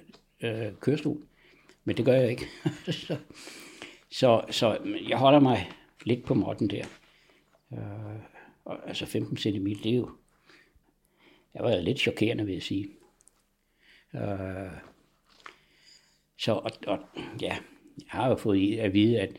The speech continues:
alle de der skiver, der er imellem, de stort set er væk, så det er knoglerne mod knoglerne i, i, i ryggen. Så jeg holder mig fra at, at løfte meget. At det betaler til smerter, hvis, øh, jeg gør det, ikke sandt? Og det er,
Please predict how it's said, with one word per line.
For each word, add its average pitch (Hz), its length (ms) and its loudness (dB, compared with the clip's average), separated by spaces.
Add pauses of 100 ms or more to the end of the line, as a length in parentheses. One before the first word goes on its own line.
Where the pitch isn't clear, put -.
(240)
alle 107 120 0
de 117 180 -2
der 107 40 0
skiver, 117 460 0
der 113 80 0
er 104 80 0
imellem, 101 540 2 (320)
de - 100 -2
stort 104 240 0
set 107 160 -2
er 104 40 0
væk, 104 280 -2
så - 240 -6 (100)
det 120 100 -2
er - 120 -8
knoglerne 113 480 0
mod 101 120 0
knoglerne 110 520 -6
i, 104 60 -6
i, 101 480 -10 (120)
i 98 60 -8
ryggen. 95 340 -12 (680)
Så 104 380 -10 (760)
jeg 110 80 2
holder 127 240 4
mig 107 220 -2 (380)
fra 117 380 -6
at, 123 240 -10
at 113 60 0
løfte 107 240 -4
meget. 104 320 -4 (1160)
At 101 100 0
det 113 100 2
betaler 123 320 8
til 135 120 -2
smerter, 113 340 6
hvis, 110 340 0
øh, 101 300 2 (320)
jeg 104 100 -4
gør 113 140 6
det, 113 100 0
ikke 107 240 0
sandt? - 200 -6
Og - 160 -14
det 117 260 -6
er, 110 200 -6